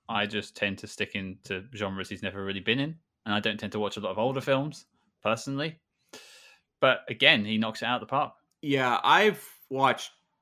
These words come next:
Speaker 2: a lot of Clint Eastwood movies. He, that was another f-, trend I went on, just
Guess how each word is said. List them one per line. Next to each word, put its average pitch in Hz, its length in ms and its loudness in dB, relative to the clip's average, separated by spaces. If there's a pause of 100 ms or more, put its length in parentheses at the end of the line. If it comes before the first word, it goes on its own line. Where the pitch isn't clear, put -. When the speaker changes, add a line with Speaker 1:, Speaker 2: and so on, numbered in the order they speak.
(400)
Speaker 2:
a 123 100 2
lot 107 540 0
of 113 120 -8
Clint 113 180 -6
Eastwood 117 280 -4
movies. 123 340 -4
He, 147 260 -2
that 135 100 0
was 135 140 0
another 110 280 -2 (140)
f-, - 140 -20
trend 101 340 -4
I 101 60 -6
went 104 220 -6
on, 98 120 -10
just - 200 -14